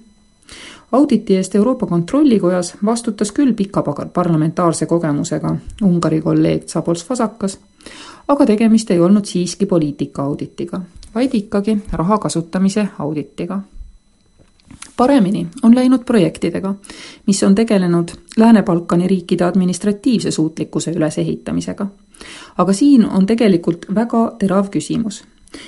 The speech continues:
Kas me ikkagi tahame suurendada administratiivset suutlikkust ebademokraatlikes režiimides, kes on hädas just nimelt demokraatia ülesehitamisega, õigusriigi arendamisega?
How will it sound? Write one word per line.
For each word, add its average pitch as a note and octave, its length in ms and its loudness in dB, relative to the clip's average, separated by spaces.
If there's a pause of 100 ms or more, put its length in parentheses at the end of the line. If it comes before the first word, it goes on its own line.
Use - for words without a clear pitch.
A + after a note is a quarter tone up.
(140)
Kas G3+ 180 -2
me A3+ 80 10
ikkagi G#3 460 2
tahame G3 400 2
suurendada E3 680 2
administratiivset F3 1040 -2
suutlikkust G3+ 760 -2 (220)
ebademokraatlikes A3 1040 0
režiimides, D#3+ 720 -2 (220)
kes G3 200 -2
on G3+ 100 4
hädas G#3+ 300 0
just G#3 180 -2
nimelt F3+ 380 2 (140)
demokraatia F3 760 0 (340)
ülesehitamisega, D#3 920 -2 (360)
õigusriigi F3 760 -2
arendamisega? E3 720 -6